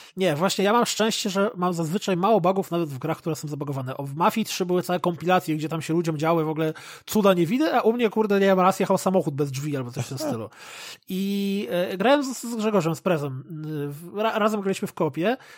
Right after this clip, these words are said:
i jemu w trakcie tej rozgrywki, jak my razem graliśmy, na przykład wyłączyło się, y, możliwość w-, wchodzenia na,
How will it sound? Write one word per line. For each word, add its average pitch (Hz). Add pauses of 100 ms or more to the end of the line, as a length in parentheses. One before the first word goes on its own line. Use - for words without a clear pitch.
(140)
i 160
jemu 247
w -
trakcie -
tej 202
rozgrywki, 175
jak 170
my 185
razem 170
graliśmy, 156
na 180
przykład -
wyłączyło 196
się, 214 (280)
y, -
możliwość 202
w-, -
wchodzenia 208
na, 185